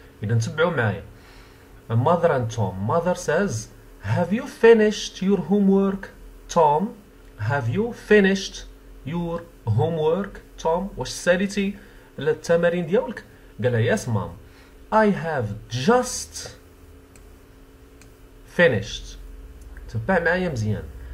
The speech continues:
هاد just هادي راه واحد ظرف زمان. ظرف زمان. Adverb of time. اللي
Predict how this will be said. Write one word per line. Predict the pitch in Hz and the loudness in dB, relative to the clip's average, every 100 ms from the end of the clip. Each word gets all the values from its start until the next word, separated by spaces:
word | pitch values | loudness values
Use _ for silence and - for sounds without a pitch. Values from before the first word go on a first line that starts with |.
| - | -10
هاد | 147 202 147 | 0 2 2
just | 113 202 202 - | -2 -2 -2 -6
هادي | 156 226 - - - - - | -4 -4 -6 -14 -16 -14 -8
راه | 156 170 | 0 2
واحد | 175 175 - 117 113 | 2 0 -2 -2 4
ظرف | 226 240 - - - | 4 4 -2 -12 -6
زمان. | 113 110 143 131 135 101 87 - - - - - - - | 2 2 4 2 2 2 -2 -14 -18 -18 -18 -18 -16 -2
ظرف | 110 226 - - - | 2 2 2 -10 -10
زمان. | 113 131 123 113 92 82 - - - - - - - - | -6 0 2 2 0 -4 -12 -14 -16 -16 -16 -16 -10 4
Adverb | 208 147 131 151 143 147 120 113 - - - | 4 4 2 2 2 0 -4 -8 -10 -12 0
of | 135 113 - | 2 2 0
time. | 156 127 95 85 - - - - - - - | 2 2 2 -4 -10 -12 -14 -16 -16 -14 -8
اللي | 147 165 202 247 | -4 0 2 0